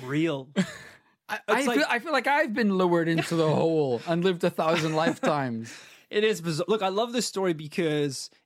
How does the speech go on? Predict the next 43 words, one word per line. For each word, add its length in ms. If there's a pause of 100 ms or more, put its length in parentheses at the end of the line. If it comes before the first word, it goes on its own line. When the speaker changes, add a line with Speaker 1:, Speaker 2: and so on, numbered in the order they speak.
(160)
Speaker 1:
it 300
is, 640 (340)
if 100
you'll 80
pardon 340
the 100
pun, 380 (360)
grounded 560
in 140
reality. 680 (160)
<laughs> 120 (420)
To 140
be 120
fair, 320
when 160
I 80
started 520
investigating 680
this 160
case, 420 (500)
I 180
didn't, 380
if 120
you'll 80
pardon 240
the 80
pun, 320 (280)
realize 480
how 140
deep 320
the 100
rabbit 340
hole 340
goes. 580 (260)
But 140
it 100
turns 320
out, 400
if 80
you'll 120
pardon 240
the 60
pun, 300